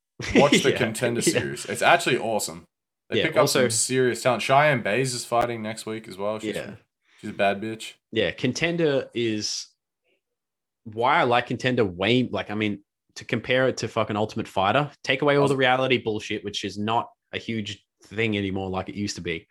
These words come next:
Speaker 2: You literally beat me to it. It's, it's what
Speaker 1: Yeah.
Speaker 2: Ultimate Fighter really
Speaker 1: Yeah.
Speaker 2: should be.
Speaker 1: You
Speaker 2: It's
Speaker 1: have
Speaker 2: a more
Speaker 1: guys who are,
Speaker 2: desired version.
Speaker 1: are fighting for a fucking U F C contract.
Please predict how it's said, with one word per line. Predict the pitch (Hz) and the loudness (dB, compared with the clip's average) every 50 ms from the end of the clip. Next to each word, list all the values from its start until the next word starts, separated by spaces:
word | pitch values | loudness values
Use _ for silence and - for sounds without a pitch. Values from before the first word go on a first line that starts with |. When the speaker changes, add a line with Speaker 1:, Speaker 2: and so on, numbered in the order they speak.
| _ - - - | _ -20 -14 -6
Speaker 2:
You | 107 120 | -2 0
literally | 135 143 147 143 123 | 2 4 6 6 6
beat | 117 - 120 120 117 | 6 4 4 2 2
me | 98 120 110 | 2 -2 -6
to | - - 117 107 101 | -4 -4 -4 -2 -2
it. | 92 | -2
It's, | 90 87 - - - | -4 -6 -6 -6 -6
it's | 95 98 - - | -8 -8 -8 -10
what | 101 101 110 110 98 - - | -6 -4 -2 -2 -2 -2 0
Speaker 1:
Yeah. | 107 107 98 92 | 0 2 2 2
Speaker 2:
Ultimate | 95 104 101 - 107 92 73 - | 0 -4 -6 -6 -10 -10 -8 -6
Fighter | - 98 92 92 92 92 | -2 -2 -2 -2 -4 -6
really | 90 92 92 117 107 | -6 -4 -2 0 0
Speaker 1:
Yeah. | 87 | 0
Speaker 2:
should | - - - 92 - | -2 -6 -10 -8 -2
be. | - | 0
Speaker 1:
You | 147 165 | 2 4
Speaker 2:
It's | 156 160 | 4 4
Speaker 1:
have | 156 151 | 2 2
Speaker 2:
a | - | 2
more | 98 | 2
Speaker 1:
guys | 147 139 147 160 156 101 - | 4 4 6 4 4 2 4
who | - 151 143 | 4 6 6
are, | 135 - | 6 4
Speaker 2:
desired | - | 0
version. | 85 90 92 95 - | -6 -8 -4 -2 0
Speaker 1:
are | 127 - | 0 2
fighting | - 147 135 147 151 156 147 - | 4 6 6 8 8 6 4 4
for | - 147 139 | 2 0 0
a | 131 | 0
fucking | 123 - 139 131 - 127 113 104 | 2 2 0 0 0 -2 -2 0
U | 110 127 135 131 | 2 2 2 2
F | 123 | 0
C | - - 127 113 | 0 -2 -2 -2
contract. | - - 110 110 101 - - - - - _ - | -2 -2 -2 -2 -2 -4 -6 -8 -8 -10 _ -20